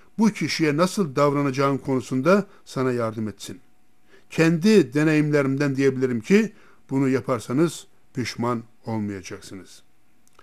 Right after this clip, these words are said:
Bir sonraki ayet değerli dostum, Rabbim bizlere bu konuda yardım etmeye hazır olduğunu belirtir. Şöyle der: "İçinizden hanginiz oğlu ekmek isteyince ona taş verir?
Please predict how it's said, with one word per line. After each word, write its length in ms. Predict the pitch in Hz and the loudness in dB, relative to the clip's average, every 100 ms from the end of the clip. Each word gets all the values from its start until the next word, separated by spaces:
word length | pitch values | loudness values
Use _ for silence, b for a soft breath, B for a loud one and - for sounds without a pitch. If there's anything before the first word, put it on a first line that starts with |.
| b b - | b b 4
Bir 120 | 254 | 4
sonraki 460 | - 220 190 190 | 4 2 2 2
ayet 400 | 143 151 220 - | 4 4 4 0
değerli 220 | 139 139 127 | 0 2 0
dostum, 440 | 110 - 196 226 - - - b b b - | -4 2 4 4 -2 -20 -20 b b b 0
Rabbim 400 | 151 160 240 190 | 2 4 4 4
bizlere 560 | 156 139 160 202 180 | 2 2 4 4 2
bu 120 | 202 196 | -2 0
konuda 360 | 175 165 156 | 2 2 2
yardım 440 | 139 143 151 170 170 | 2 2 2 4 2
etmeye 340 | - 143 165 | 2 2 2
hazır 480 | 160 131 139 165 190 - | 2 0 0 2 2 2
olduğunu 540 | 143 131 127 127 113 | 2 2 0 -2 -2
belirtir. 500 | 117 104 - 214 208 - b | -4 -6 0 0 0 -10 b
Şöyle 340 | - 143 120 | -2 -2 -2
der: 240 | - - - - - - - - b b b b b | -6 -18 -20 -20 -20 -20 -20 -20 b b b b b
"İçinizden 680 | 151 - 196 208 175 214 185 | -8 2 4 4 4 2 2
hanginiz 920 | 120 - 185 254 226 185 147 104 - - - b b | -2 0 4 6 6 4 2 0 -10 -20 -20 b b
oğlu 460 | - 156 160 170 165 | 2 6 8 6 4
ekmek 440 | 147 139 - 147 135 | 2 -2 0 -2 -4
isteyince 600 | 151 - 139 139 135 131 | -8 -4 0 2 2 -2
ona 300 | - 131 117 | -2 -2 -2
taş 340 | - 113 - | -4 -8 -8
verir? 360 | 110 98 95 | -10 -10 -12